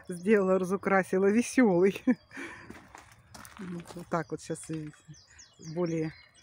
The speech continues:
со стороны полностью эту лошадь видно. И хвостик у нее, и вся в яблоках. Ну, ничего, за зиму краска вроде не, не облезла. Вон, улыбается всем.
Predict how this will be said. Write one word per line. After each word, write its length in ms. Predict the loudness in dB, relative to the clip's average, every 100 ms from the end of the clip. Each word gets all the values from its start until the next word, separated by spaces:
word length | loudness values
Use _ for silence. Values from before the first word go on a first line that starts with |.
| -20 -20 -20 -20 -20 -20 -20 -16
со 60 | -8
стороны 500 | -4 0 0 0 -2 0
полностью 460 | 2 0 -2 -8
эту 180 | -6 -4
лошадь 320 | -4 -4 -10 -8
видно. 360 | -6 -2 -2 -4 -4 0 0 _ -16 -12 -12 -14 -20 _ -16 -12 -12 -14 _ -20 _ _ _ _ _ -20 -20 -20 -20 -20 -20 -20 -20 -12
И 100 | -10
хвостик 840 | -10 -12 -2 4 6 4 2 -2
у 60 | 0
нее, 400 | 2 2 2 2
и 20 |
вся 300 | 2 4 4
в 40 | 2
яблоках. 920 | 2 4 6 6 4 0 0 -6 -4
Ну, 200 | -4 -4
ничего, 280 | 0 2 2 -2 -18 -18 -16 -6
за 320 | 2 6 6
зиму 240 | 6 4 4
краска 440 | 4 4 4 -4
вроде 340 | -4 -4 -2
не, 180 | -4 -4 -8 -18 -20 -20 -16 -6
не 120 | -4
облезла. 640 | -2 0 4 4 4 2 2 -6 -20 -20 -12
Вон, 160 | -10 -10 -12 -12 0
улыбается 760 | 2 4 6 6 4 -2 -6
всем. 360 | -6 -2 -2